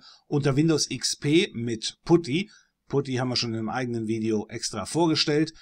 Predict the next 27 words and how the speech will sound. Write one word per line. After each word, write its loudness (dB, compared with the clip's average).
Für 0
Ubuntu 6
oder -4
für -6
jedes 0
andere -4
Betriebssystem -4
geht -2
das -4
natürlich -6
auch 0
und -8
da -8
werden -4
natürlich -6
andere -2
S -10
S -8
H-Clients -6
benutzt. -6
Unter -8
Ubuntu 0
haben 0
wir 0
einen -6
anderen 0
benutzt. -6